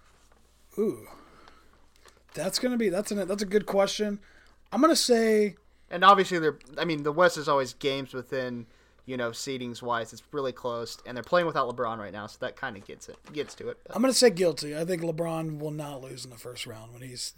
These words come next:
Speaker 1: when he's back, and I s-, and I still think they can make a move at the All-Star break. I mean, this is all a little premature just for that fact. I, I
Speaker 2: So
Speaker 1: don't
Speaker 2: right,
Speaker 1: think they're gonna go out
Speaker 2: right
Speaker 1: in the
Speaker 2: now,
Speaker 1: first
Speaker 2: if,
Speaker 1: round.
Speaker 2: if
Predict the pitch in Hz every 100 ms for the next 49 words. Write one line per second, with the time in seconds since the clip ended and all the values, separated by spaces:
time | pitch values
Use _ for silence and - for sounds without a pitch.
0 | - 135 135 - 135 135 151 151 - 147
1 | 151 - 175 160 151 151 147 156 143 147
2 | 147 143 135 139 131 - 127 127 131 131
3 | 143 151 160 160 170 165 156 - - -
4 | 180 185 226 196 208 202 180 190 170 170
5 | 165 - 151 151 139 165 160 165 - -
6 | - - - - 160 170 180 180 175 185
7 | 202 190 185 170 165 160 160 190 180 175
8 | 175 156 139 139 156 139 -